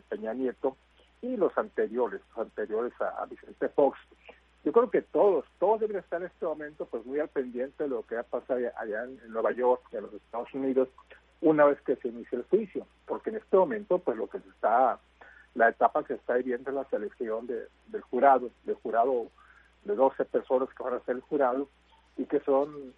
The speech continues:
en cuyas manos se va a depositar el futuro, el futuro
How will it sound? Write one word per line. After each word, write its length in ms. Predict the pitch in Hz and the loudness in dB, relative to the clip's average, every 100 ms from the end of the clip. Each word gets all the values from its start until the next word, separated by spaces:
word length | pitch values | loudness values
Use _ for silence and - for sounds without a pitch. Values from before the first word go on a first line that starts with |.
| 135 | -12
en 140 | 127 | -12
cuyas 320 | - 135 123 | -6 -4 -2
manos 280 | - 127 147 - | -2 -4 -4 -4
se 60 | |
va 100 | 113 | -2
a 40 | 127 | -2
depositar 680 | 139 135 135 - 135 131 135 _ _ _ _ _ | -4 -8 -8 -4 -2 -2 -6 _ _ _ _ _
el 220 | 139 160 | -6 -6
futuro, 600 | - 131 - 135 131 131 - _ | -4 -6 2 2 2 0 -6 _
el 120 | 120 | -12
futuro 680 | - 110 - 123 120 120 101 | -12 -16 -4 -2 2 0 0